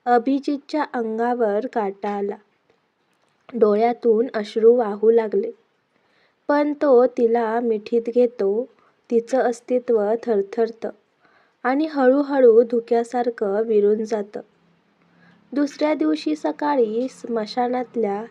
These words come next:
एका समाधीवर अभिजितला एक लहान चिठ्ठी सापडते. "धन्यवाद,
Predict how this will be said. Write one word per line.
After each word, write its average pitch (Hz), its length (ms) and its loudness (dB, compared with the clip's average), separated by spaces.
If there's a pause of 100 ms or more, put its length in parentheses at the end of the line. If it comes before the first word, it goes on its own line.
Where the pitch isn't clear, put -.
एका 254 360 0
समाधीवर 226 840 -2 (560)
अभिजितला 247 920 -2
एक 240 320 0
लहान 226 360 0 (300)
चिठ्ठी 233 380 -2
सापडते. 226 680 -4 (1120)
"धन्यवाद, 233 640 0